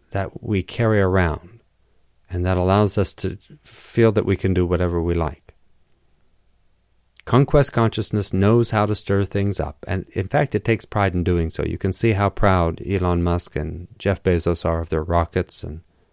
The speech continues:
and they're, they're just the tip of the iceberg, right? I mean, they're,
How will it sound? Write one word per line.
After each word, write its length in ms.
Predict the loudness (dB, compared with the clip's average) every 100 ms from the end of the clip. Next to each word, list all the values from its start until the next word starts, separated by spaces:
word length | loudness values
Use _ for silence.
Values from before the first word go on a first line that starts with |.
| _ _ -4
and 120 | 4
they're, 200 | 4 4
they're 420 | 0 0 4 4
just 240 | 4 0
the 80 | 0
tip 220 | -2 -2
of 40 | 0
the 140 | 2
iceberg, 480 | 2 2 -4 -12 -8
right? 260 | -6 -6 -4
I 140 | -4
mean, 220 | -2 0
they're, 260 | 0 0